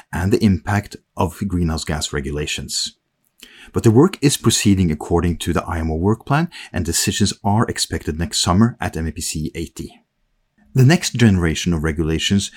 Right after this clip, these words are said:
are now being discussed in detail, and first decisions on this are also expected next summer. I want to repeat that whatever is decided here,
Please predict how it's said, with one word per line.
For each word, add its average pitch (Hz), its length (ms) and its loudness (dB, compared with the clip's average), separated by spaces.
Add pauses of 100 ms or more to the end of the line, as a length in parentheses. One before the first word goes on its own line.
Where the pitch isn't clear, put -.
(260)
are 92 260 -4
now 101 280 2
being 87 220 0
discussed - 440 -6
in 76 160 -8
detail, 151 540 -2 (420)
and 95 120 -4
first - 360 2
decisions - 480 -2
on 82 100 0
this 98 240 0
are - 180 -4
also 117 360 4
expected 80 540 -8
next 73 200 -6
summer. 69 400 -8 (540)
I 87 60 -8
want 82 240 -6
to 78 80 -6
repeat 160 460 -2
that - 180 -6
whatever 131 480 0
is - 160 -2
decided 90 480 -2 (120)
here, 139 240 2